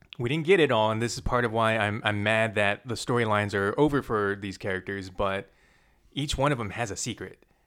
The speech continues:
And the most important secret to me, or the one that intrigues me the most, is Shepherd Book. Um, and Alex, you didn't get to this episode yet, but there's, there's gonna be an episode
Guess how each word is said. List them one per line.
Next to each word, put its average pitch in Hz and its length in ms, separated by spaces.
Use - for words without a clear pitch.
And 101 400
the 107 60
most 139 200
important 131 360
secret 120 240
to 110 80
me, 123 400
or 117 120
the 107 120
one 117 180
that 110 100
intrigues 110 360
me 113 80
the 95 100
most, 104 260
is 107 180
Shepherd 92 340
Book. 98 340
Um, 98 260
and 110 100
Alex, 110 220
you 120 60
didn't 117 100
get 120 100
to 123 80
this 104 160
episode 131 400
yet, 104 220
but 107 100
there's, 107 320
there's 113 180
gonna 120 160
be 120 120
an 117 160
episode 117 540